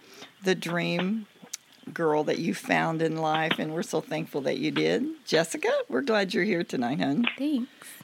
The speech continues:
Speaker 1: Thanks for joining us again, and I know your sidekick, which is Tiffany.
Speaker 2: I
Speaker 1: Her
Speaker 2: miss
Speaker 1: chair
Speaker 2: her.
Speaker 1: is empty. I
Speaker 2: I
Speaker 1: know.
Speaker 2: know.
Speaker 1: Her chair is empty tonight, but anyway, we do have something really special that our guests are going to enjoy,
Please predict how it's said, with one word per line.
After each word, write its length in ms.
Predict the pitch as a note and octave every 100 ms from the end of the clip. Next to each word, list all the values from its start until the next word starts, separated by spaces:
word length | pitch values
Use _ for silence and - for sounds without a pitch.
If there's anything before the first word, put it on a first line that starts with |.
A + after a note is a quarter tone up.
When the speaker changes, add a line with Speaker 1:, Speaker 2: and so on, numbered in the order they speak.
| -
Speaker 1:
Thanks 260 | E3+ F#3 -
for 140 | G#3+
joining 420 | F#3+ F#3+ F3+ F3
us 160 | E3+ E3
again, 360 | E3 D#3 D3+ D#3+
and 160 | D#3 D3+
I 120 | D#3
know 160 | D#3+
your 320 | D#3 D3 D3 - - -
sidekick, 600 | - - F3+ F3 - C3+ -
which 400 | C#3+ - - -
is 200 | D#3 C#3+
Tiffany. 580 | - E3 E3+ - - F#3 - - - -
Speaker 2:
I 40 | B3+
Speaker 1:
Her 100 | A#3
Speaker 2:
miss 140 | A3
Speaker 1:
chair 180 | A3 -
Speaker 2:
her. 40 | C#3+
Speaker 1:
is 160 | C#3 -
empty. 360 | E3 - C3
I 80 | -
Speaker 2:
I 40 | D#3
Speaker 1:
know. 220 | D3+ D3
Speaker 2:
know. 360 | - - G3 G#3 - - - -
Speaker 1:
Her 100 | -
chair 240 | F3+ G3 F3
is 120 | D#3
empty 260 | C3+ - -
tonight, 400 | - A#1+ - - -
but 220 | C#3+ - - - - - - - -
anyway, 400 | C#4+ D#4 G#3 G3+
we 200 | G3+ G3
do 320 | F#3 A3 C#4+
have 520 | C#4 D#3+ C3+ G#2 D#3+
something 480 | C4 - F3 F3+ D#3
really 240 | D3+ C#3+ C#3+
special 600 | - - B3+ C4+ C#4 C4+
that 140 | G3
our 120 | E3+
guests 420 | D3+ D#3+ D3+ - -
are 80 |
going 380 | D#3 D3 D3 D3
to 260 | - D3 C#3+
enjoy, 720 | D3 C#3+ C3+ D3+ D3+ F3+ A#3+